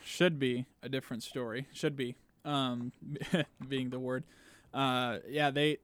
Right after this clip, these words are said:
they almost lost to Spring Arbor on the road, um, a little depleted with covid and whatnot, but they recovered from that, and they, they kinda walloped them,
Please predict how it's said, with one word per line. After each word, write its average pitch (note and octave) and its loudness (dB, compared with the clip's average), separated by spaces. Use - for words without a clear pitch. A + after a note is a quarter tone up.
they D3 2
almost D#3 2
lost C#3 4
to - -12
Spring B2+ -2
Arbor B2+ 2
on B2 2
the A#2+ -2
road, B2 2
um, B2 -2
a A#2+ -4
little C3 2
depleted B2+ -4
with A#2+ -10
covid B2 -2
and C3 0
whatnot, B2 0
but A#2+ -2
they B2 -2
recovered B2 -2
from A#2+ -2
that, A#2+ -4
and A#2+ -4
they, B2 -4
they A#2+ -6
kinda B2+ -4
walloped B2 -2
them, A#2+ -4